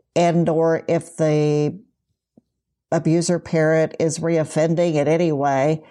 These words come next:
the process will be stopped, uh, instantly in the last case.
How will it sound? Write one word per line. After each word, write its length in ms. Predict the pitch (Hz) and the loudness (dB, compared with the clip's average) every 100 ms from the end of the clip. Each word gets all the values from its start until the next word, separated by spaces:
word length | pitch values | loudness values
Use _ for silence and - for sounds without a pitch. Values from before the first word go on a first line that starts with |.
| - - _ - | -20 -20 _ -4
the 320 | 160 156 - | -4 -2 -4
process 540 | - 202 190 160 - | -2 -2 0 -2 0
will 160 | 185 185 | 0 0
be 220 | 147 143 | -2 -2
stopped, 680 | - 185 156 110 - - - - - - | 0 0 0 -2 -4 -10 -12 -20 -12 -2
uh, 320 | 147 143 139 - - - _ | 0 0 -2 -6 -18 -20 _
instantly 640 | - 190 - - 123 147 143 | -2 0 0 -2 0 0 2
in 180 | 139 147 143 - - | 2 0 -2 -6 -4
the 280 | 147 143 - _ - | -2 -2 -6 _ -2
last 320 | 165 160 - | 0 0 -2
case. 360 | 143 151 - | 0 0 -4